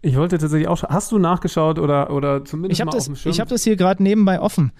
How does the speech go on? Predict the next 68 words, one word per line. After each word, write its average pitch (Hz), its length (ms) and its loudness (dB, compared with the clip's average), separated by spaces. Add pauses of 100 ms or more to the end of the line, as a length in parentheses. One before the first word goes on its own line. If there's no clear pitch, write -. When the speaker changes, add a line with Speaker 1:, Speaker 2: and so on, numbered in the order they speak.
(200)
Speaker 2:
Also 160 180 0
in 180 120 6
den 175 120 6
letzten 185 240 2
Jahren 208 240 4
war 185 120 2
es 185 80 -2
das 185 120 2
ja 180 160 2
oft - 220 -2
dann 180 160 2
so 165 140 2
Innenverteidiger, 180 800 2
die 165 140 2
man 170 140 4
so 160 120 2
im 156 100 2
Hinterkopf 175 380 0
hatte. 165 160 4
Ne? 170 80 6
Hinteregger 180 560 2
hatte 165 160 2
mal 165 160 4
eine 165 160 4
unglaubliche 170 560 4
Saison, 160 300 2
da 147 100 2
hat 156 100 2
er 160 80 2
<laughs> - 0 -
gefühlt 170 380 2
irgendwie 151 240 4
fast - 260 -2
zweistellig 165 460 0
getroffen. 160 340 0
Speaker 1:
Ja, 170 60 6
also 147 120 2
Hinteregger 190 480 2
wäre 165 180 2
jetzt 156 180 0
keine 156 320 0
Diskussion, 143 420 -2
aber 139 380 0
Riedle 156 220 -2
Baku 160 220 0
zum - 120 -6
Beispiel 160 340 -2
würde 147 220 0
für 151 100 -2
mich 160 260 0
rausrutschen, 151 640 0
weil 135 160 0
er 135 60 0
die 127 80 0
meisten 139 420 0
Spiele 139 460 2
in 135 140 0
offensiverer 123 520 -2
Position, 120 540 -2
weil 123 100 0
Babu 123 340 -2
ja 120 160 -2
dahinter 117 420 -2
spielt, 117 280 -8
gemacht 208 160 0
Speaker 2:
Okay, 156 280 0
Speaker 1:
hat. 127 120 -6
Speaker 2:
okay, 143 320 -4